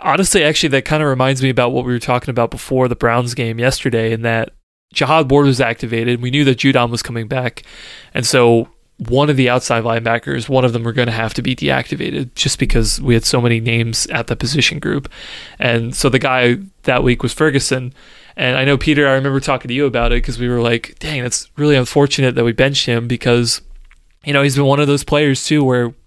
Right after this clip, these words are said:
he got picked on a lot last year, but he's been steadily improving and, and being a little bit better of an edge setter. And it sometimes sucks that we just have so many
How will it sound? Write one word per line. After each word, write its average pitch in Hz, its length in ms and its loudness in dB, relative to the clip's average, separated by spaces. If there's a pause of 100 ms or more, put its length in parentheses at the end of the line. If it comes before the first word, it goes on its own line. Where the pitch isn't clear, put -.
(180)
he 127 100 -6
got 123 180 0
picked 151 200 0
on 151 160 2
a 143 40 0
lot 139 200 0
last 135 320 -2
year, 135 220 0
but 135 180 -2
he's 135 220 -6
been 120 120 -6
steadily 131 460 2
improving 127 560 0
and, 117 220 -6 (360)
and 123 160 -2
being 127 200 0
a 127 40 0
little 123 160 2
bit 120 140 -2
better 123 240 2
of 120 80 2
an 117 100 -2
edge 123 220 0
setter. 117 340 2
And 117 220 -4 (880)
it 147 100 -2
sometimes 160 380 2
sucks 147 340 0
that 139 100 2
we 123 120 2
just 123 160 -4
have 120 260 -2
so 131 240 0
many 123 400 -2